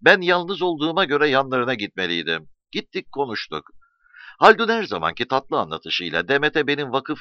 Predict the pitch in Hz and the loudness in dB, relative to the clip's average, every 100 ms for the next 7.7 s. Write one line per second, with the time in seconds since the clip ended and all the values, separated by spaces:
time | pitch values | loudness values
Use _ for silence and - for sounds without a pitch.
0 | - 123 - 110 101 98 87 80 78 78 | -8 -8 -4 -4 -2 -2 -2 -2 -2 -4
1 | - 76 76 _ _ _ - 220 151 87 | -4 -6 -6 _ _ _ 2 4 6 4
2 | 82 - 80 71 64 147 131 143 127 131 | 2 0 -6 -6 -4 -2 0 -2 0 0
3 | 110 - 107 - 95 92 - 135 120 107 | 0 -2 -6 -4 -4 -4 -6 -2 0 0
4 | - 95 101 113 117 107 98 92 95 92 | 2 4 4 6 6 6 4 2 2 2
5 | - _ _ _ - - 147 139 214 208 | -6 _ _ _ -14 0 2 4 2 0
6 | 185 196 202 90 - _ - 85 131 127 | 0 2 2 0 -4 _ -6 -2 -2 -2
7 | 160 131 120 131 220 214 | -4 -6 -8 -6 -4 -4